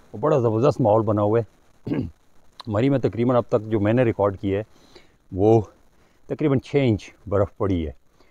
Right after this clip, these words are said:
ये बड़ा ज़बरदस्त माहौल बना हुआ है, बहुत ही खूबसूरत। और बहुत से vlogs बनाए मैंने, उनका intro शायद मैं उस तरह से ना बना सकूं क्योंकि चीज़ें ज़्यादा हैं, और आप लोगों के लिए अपलोड करता रहूँगा from time to time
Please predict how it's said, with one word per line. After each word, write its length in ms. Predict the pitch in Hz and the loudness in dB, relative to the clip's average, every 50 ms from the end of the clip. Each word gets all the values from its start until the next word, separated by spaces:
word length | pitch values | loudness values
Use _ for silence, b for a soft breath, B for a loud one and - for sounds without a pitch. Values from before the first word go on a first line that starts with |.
| _ _ _ - 123 | _ _ _ -12 -10
ये 60 | 127 | -6
बड़ा 220 | 123 151 156 156 131 | -4 -2 0 0 2
ज़बरदस्त 440 | 110 117 104 107 113 156 151 - 156 | 2 2 2 4 4 4 4 4 2
माहौल 220 | 127 110 117 123 113 | 2 4 4 4 4
बना 180 | 113 113 120 | 2 2 4
हुआ 160 | 120 117 113 | 4 4 4
है, 60 | 107 90 | 2 0
बहुत 280 | - 120 147 160 143 | -2 -2 -2 0 0
ही 40 | 139 | -2
खूबसूरत। 560 | - - 120 - - 120 117 113 107 - - - - - - - - - - _ _ - _ _ _ _ _ - - - - - - - - - - - - _ - - _ _ _ _ _ _ _ _ _ - - - - - - - - 90 | -2 -4 -8 -6 -2 -2 -2 -2 -2 -4 -10 -16 -16 -18 -20 -20 -20 -20 -20 _ _ -20 _ _ _ _ _ -20 -20 -20 -18 -18 -18 -18 -20 -20 -20 -20 -20 _ -20 -20 _ _ _ _ _ _ _ _ _ -20 -20 -18 -18 -18 -18 -12 -6 -2
और 260 | 90 90 92 82 - - | 0 0 0 0 -2 0
बहुत 220 | 127 151 170 - | 2 2 2 2
से 80 | - 160 | 2 0
vlogs 360 | 135 139 131 131 123 123 110 110 | 2 4 4 6 6 4 4 2
बनाए 240 | 113 113 113 113 | 0 2 2 2
मैंने, 280 | 113 117 120 135 143 127 - - - - - | 2 2 0 0 -2 -4 -6 -14 -12 -6 -2
उनका 320 | 98 101 98 - 113 110 107 | -2 0 2 4 4 4 4
intro 280 | 107 101 - 127 127 | 4 2 2 2 2
शायद 200 | 117 - 123 117 | 4 4 2 2
मैं 80 | 113 110 | 2 0
उस 80 | - | 0
तरह 140 | - 127 117 | 0 0 0
से 120 | 107 131 117 | 0 0 2
ना 140 | 117 131 135 | 2 4 4
बना 200 | 127 113 107 107 | 4 4 2 2
सकूं 240 | - 117 107 127 143 | 2 -2 -4 -4 -6
क्योंकि 600 | - - - - - _ _ - - 113 123 135 | -8 -10 -20 -20 -20 _ _ -14 -10 -6 -6 -4
चीज़ें 280 | - 123 117 107 123 117 | -4 -2 -2 0 0 2
ज़्यादा 260 | 98 104 95 90 95 | 4 4 4 4 2
हैं, 120 | 92 87 76 - _ _ _ _ _ b b b b b b - - | 0 0 -4 -8 _ _ _ _ _ b b b b b b -6 -2
और 280 | 85 90 92 92 98 107 | 0 2 2 4 4 4
आप 180 | 113 113 - | 4 4 2
लोगों 140 | 123 120 110 | 0 -2 -2
के 100 | - 123 | -2 -2
लिए 120 | 110 113 | 0 0
अपलोड 260 | 110 - 120 113 107 - | 0 0 0 -2 -2 -2
करता 260 | - 104 98 - 135 | -4 -4 -2 -2 -2
रहूँगा 280 | 123 117 107 104 - | 0 0 -2 -2 -2
from 200 | - 110 104 101 | -2 -2 -2 -2
time 260 | - 110 107 107 95 110 | -2 -2 -2 -2 -2 -4
to 80 | 95 | -4
time 200 | 107 107 117 123 | -2 -2 -2 -2